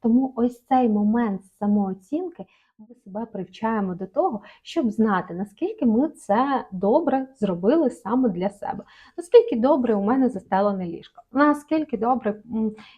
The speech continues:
я зрозумів цю книгу, наскільки гарно я виглядаю сьогодні. Тобто це ми говоримо для самих себе. Якщо не ідеально, чудово. Якщо ідеально, ще краще. Уявіть, що ви маєте можливість познайомитись з цим внутрішнім критиком.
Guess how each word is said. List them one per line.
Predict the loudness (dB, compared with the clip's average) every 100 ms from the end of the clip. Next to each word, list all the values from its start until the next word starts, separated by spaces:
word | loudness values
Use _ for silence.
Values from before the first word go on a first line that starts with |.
| 0
я | 2
зрозумів | 2 -2 0 0 0 -4
цю | -6
книгу, | -4 -4 -6 -16 -20 _
наскільки | -2 -2 -4 0 0 0 0
гарно | 0 2 4 4 4 0 0
я | 2 2 2 -2 -2
виглядаю | -2 0 0 2 0 0
сьогодні. | -6 -12 -10 -10 -10 -18 _ -6
Тобто | -4 -2
це | -6 -6 -4 0
ми | 0 0
говоримо | -2 0 0 0 -2 -4
для | -4 -4
самих | -4 -6 -2 -2 -4
себе. | -4 -4 -4 -10 _ -2
Якщо | -2 -2 -2 2
не | 2 4
ідеально, | 6 8 6 6 0 -4 -18 _ _
чудово. | -6 -4 -2 -4 -8 -14 -20 0
Якщо | 0 0 -2 0
ідеально, | 2 4 4 2 -2
ще | -10 -2 0 0
краще. | -6 -14 -16 _ _ _ _ _ _ _
Уявіть, | 2 4 4 0 -4
що | -6
ви | -6
маєте | -4 -2 -2 -2
можливість | -6 -4 -2 -2 -4
познайомитись | -8 -8 -2 -2 -2 -8
з |
цим | -8 -6
внутрішнім | -4 -6 -8 -12 -12 -12 -12
критиком. | -12 -12 -12 -18 -20